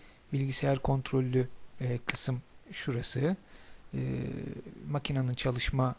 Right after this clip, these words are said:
kısmı, bıçakların olduğu kısım şurası. Makinamızın tezgahı. Gördüğünüz gibi vakumlu bir tezgah.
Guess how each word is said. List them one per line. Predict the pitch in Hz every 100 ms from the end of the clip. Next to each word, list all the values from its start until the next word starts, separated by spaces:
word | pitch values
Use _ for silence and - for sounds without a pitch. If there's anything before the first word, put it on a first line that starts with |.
| -
kısmı, | 123 - 120 123
bıçakların | - 123 - 123 123
olduğu | 127 123 117 120
kısım | - - 113 - - - - - - - - -
şurası. | - 135 113 - 135 185 - - - - - - - -
Makinamızın | 127 - 139 127 117 -
tezgahı. | 123 123 131 110 123 175 - - - - - -
Gördüğünüz | 143 139 139 131
gibi | 131 123 117
vakumlu | 127 - 147 160
bir | 175 165
tezgah. | - 165 160 175